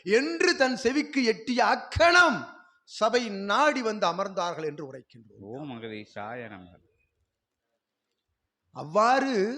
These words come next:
Speaker 1: ஆற்றல் பெற்ற உரைகளை இறை மட்டும்தான் உரையாட முடியும்.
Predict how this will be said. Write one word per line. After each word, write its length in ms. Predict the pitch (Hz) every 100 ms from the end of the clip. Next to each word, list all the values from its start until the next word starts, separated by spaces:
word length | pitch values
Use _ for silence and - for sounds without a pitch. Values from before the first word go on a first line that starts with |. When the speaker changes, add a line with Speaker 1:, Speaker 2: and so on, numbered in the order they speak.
| -
Speaker 1:
ஆற்றல் 600 | 131 147 208 - 220 214
பெற்ற 340 | 196 226 226 254 226 202
உரைகளை 680 | 151 165 202 208 180 175 151
இறை 200 | 147 190
மட்டும்தான் 540 | 208 185 220 226 240 233
உரையாட 460 | 165 175 160 139
முடியும். 420 | 127 117 113 190